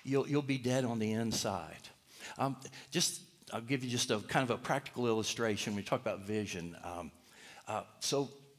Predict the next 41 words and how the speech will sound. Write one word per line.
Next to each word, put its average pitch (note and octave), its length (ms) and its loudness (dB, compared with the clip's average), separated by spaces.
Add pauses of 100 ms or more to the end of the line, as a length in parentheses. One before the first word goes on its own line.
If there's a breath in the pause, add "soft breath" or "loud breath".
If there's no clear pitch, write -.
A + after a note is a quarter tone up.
(320)
I B2+ 120 -2
ha-, - 300 -4 (400)
what F#3 120 2
is F#3 140 2
your D3 100 2
vision C#3+ 300 4
for C3 140 -2
your A2+ 120 0
children? A2 500 -2
What A#2 160 0
is B2+ 120 -4
your B2 80 -4
vision C3 280 0
for B2+ 140 -4
your B2+ 80 0
marriage? C3 340 2
What G2+ 140 0
is A2 60 -6
your A2+ 100 -4
vision B2 300 -2
for B2 120 -6
your C3+ 140 0
life? C#3+ 380 4
What A2+ 160 0
is A2+ 80 -2
your A2 100 -4
vision A#2+ 260 -2
for B2 120 -6
your A#2+ 120 -4
finances? A#2+ 600 -2 (380 loud breath)
What E3+ 160 8
is E3+ 100 6
your E3 80 4
vision E3 340 8
for D3 320 8 (360)
the C3 80 -2
church? D3 480 2
What D3+ 100 0
is D#3+ 140 2
your D#3+ 100 -2
vision C3 580 0